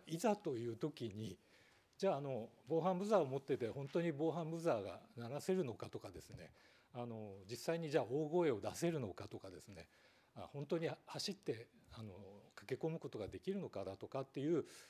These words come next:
ところは、やはり、あの、防災訓練のようにですね、やはり日頃から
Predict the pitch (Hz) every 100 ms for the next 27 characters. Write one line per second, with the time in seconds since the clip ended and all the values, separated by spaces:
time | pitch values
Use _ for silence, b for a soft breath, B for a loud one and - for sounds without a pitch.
0 | B - 147 196 180 120 113 151 160 120
1 | - B B B B _ 127 120 113 107
2 | 110 101 101 - 117 143 160 147 185 170
3 | 139 117 110 110 139 127 98 - 95 90
4 | 101 143 123 143 147 147 127 160 160 151